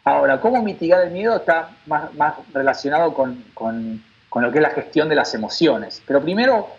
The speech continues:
uno se saca un poco de culpa y uno se so-, se saca un poco de, de exigencia al entender que el miedo es algo normal, no es algo que a mí me hace débil. Después,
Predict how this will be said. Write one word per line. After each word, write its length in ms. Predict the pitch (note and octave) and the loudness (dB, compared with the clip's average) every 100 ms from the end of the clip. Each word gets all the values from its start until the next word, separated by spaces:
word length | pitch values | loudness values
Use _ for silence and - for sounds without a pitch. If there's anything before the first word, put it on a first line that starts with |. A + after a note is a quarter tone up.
| - | -2
uno 200 | F3+ F3+ | 0 2
se 100 | D#3+ | 0
saca 240 | F3+ E3+ | 0 0
un 120 | E3 | 0
poco 260 | - F3 E3+ | 0 0 2
de 120 | D3+ | 0
culpa 680 | - F3+ F3+ - F3+ F#3+ G#3 | -2 -4 -4 -2 0 0 -4
y 40 | D3+ | -10
uno 140 | D3+ | -8
se 100 | C#3 | -8
so-, 240 | B2+ D#3+ - | -4 -4 -4
se 100 | - | -4
saca 220 | D#3 D#3 | -2 -2
un 100 | D3 | -2
poco 280 | D#3 D#3 C#3 | -2 2 2
de, 220 | B2+ A#2 - _ _ _ - | 2 -2 -8 _ _ _ -14
de 500 | A#2 A#2+ A#2 B2 B2 | -4 0 0 0 -2
exigencia 760 | - D#3 - F3 F3+ G3+ F#3+ | -2 0 2 2 2 0 0
al 300 | G3 - C3+ | 0 0 0
entender 420 | C3+ C3+ C3+ D#3+ D#3+ | 0 0 0 0 -2
que 80 | D3 | -2
el 60 | |
miedo 180 | D#3 F3 | 0 0
es 80 | E3+ | 2
algo 200 | D#3+ C#3+ | 0 -2
normal, 480 | B2 A#2+ B2+ A#2 G2 - A#2 | -2 -4 -4 -4 -6 -14 -6
no 100 | C3+ | -2
es 100 | C#3 | 2
algo 180 | C#3+ C3 | 2 0
que 180 | B2 - | -6 -4
a 80 | B2 | -4
mí 140 | C3+ | -2
me 100 | C3+ | -2
hace 180 | B2 B2 | -2 0
débil. 300 | A#2 G#2+ G2+ _ _ _ _ - - _ | 0 -2 -8 _ _ _ _ -20 -20 _
Después, 540 | E3 D#3 C#4+ E4 - | 0 2 0 0 -2